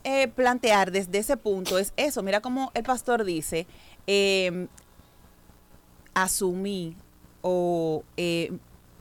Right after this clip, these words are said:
el padre. O sea, muchas veces en la relación nosotros,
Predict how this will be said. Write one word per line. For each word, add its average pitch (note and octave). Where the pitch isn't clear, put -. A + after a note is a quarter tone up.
el F3+
padre. E3
O F3
sea, F3
muchas B3+
veces F#3
en E3
la E3
relación E3
nosotros, F3